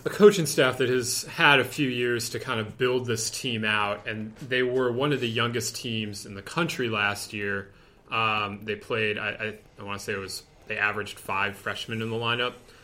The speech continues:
uh, but they're paying, that, that's paying dividends now, and, uh, you know, that you're seeing it,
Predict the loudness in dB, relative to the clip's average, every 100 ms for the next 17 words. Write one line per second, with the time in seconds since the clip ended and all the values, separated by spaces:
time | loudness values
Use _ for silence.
0 | -20 -8 -2 -2 -2 2 2 2 0 0
1 | 2 2 4 2 0 0 0 4 2 2
2 | -4 -4 -2 0 -2 -6 -12 -4 -2 0
3 | -2 -4 -2 -2 -4 -6 -12 -20 -20 -20
4 | -12 -8 -6 -8 -10 -12 -8 -6 -4 -2
5 | -2 -4